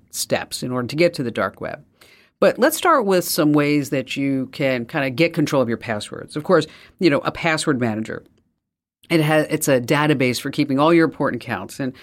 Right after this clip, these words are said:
it helps you create strong, original, hard-to-guess passwords for all of your accounts. There's just one problem, is that when you create a new password for an account, it's hard to remember them. But these password managers,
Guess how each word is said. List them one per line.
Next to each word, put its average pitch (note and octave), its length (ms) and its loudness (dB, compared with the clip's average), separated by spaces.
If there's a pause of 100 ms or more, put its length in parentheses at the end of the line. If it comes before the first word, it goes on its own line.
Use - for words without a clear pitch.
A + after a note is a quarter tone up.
(260)
it E3 100 4
helps F#3+ 220 2
you F3 40 0
create D#3 280 0
strong, E3 420 4
original, C#3 380 0
hard-to-guess C#3 680 0
passwords A#2 420 -4
for - 160 -6
all B2 140 -2
of A#2 80 -4
your A2 120 -4
accounts. - 420 -8
There's D#3+ 140 -6
just E3 120 -6
one B2 140 -4
problem, D3 480 2 (440)
is C3 200 -4
that C3 320 2
when C3+ 220 2
you B2+ 260 0
create C3 580 0
a - 60 -8
new A#2 160 -6
password C#3 400 -2
for B2 160 -2
an A#2+ 60 -2
account, D3+ 340 0
it's C#3+ 120 -6
hard B2+ 200 0
to - 80 -8
remember F3+ 380 2
them. B2 160 4
But A#2+ 100 -2
these C3+ 160 -4
password C3 400 -4
managers, C3 400 0